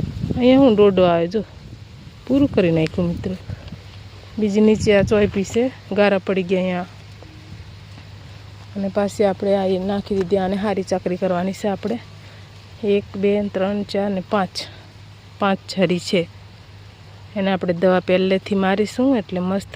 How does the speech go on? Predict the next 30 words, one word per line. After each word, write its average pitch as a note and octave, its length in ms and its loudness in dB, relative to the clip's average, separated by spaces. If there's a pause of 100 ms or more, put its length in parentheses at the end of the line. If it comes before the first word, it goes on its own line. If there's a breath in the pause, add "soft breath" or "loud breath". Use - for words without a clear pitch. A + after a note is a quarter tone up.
(120)
થાય. F#3 340 -6 (1400)
જો F#3 140 -6 (240)
આમાં G3+ 260 -2
છે A#3+ 200 -2
ને, G#3+ 140 -4 (1300)
આમાં G3 260 0
લસણ G3+ 420 0
છે, F#3+ 200 -8 (1700)
આખું A3 300 -4
પાર્યું A3+ 380 2
પહેલાં A#3 280 4
વાવ્યું A3+ 300 2
હતું F#3 180 -6
પણ F#3+ 180 -4
એમાં G3 240 -2
વરસાદના G#3+ 560 2
પાણીએ A3 340 2
બધું G3+ 420 -2
ધોવાઈ G3 400 4
ગયું, F3 240 -4 (520)
મરી G#3 260 4 (100)
ગયું. F3+ 220 0 (640)
અને F#3 180 0
હવે G3 220 4
આપણે G3 220 2
પાછું G3 420 0
બીજી G3 260 0
વારનું F#3+ 340 2
વાવ્યું F3 320 0
છે. - 180 -8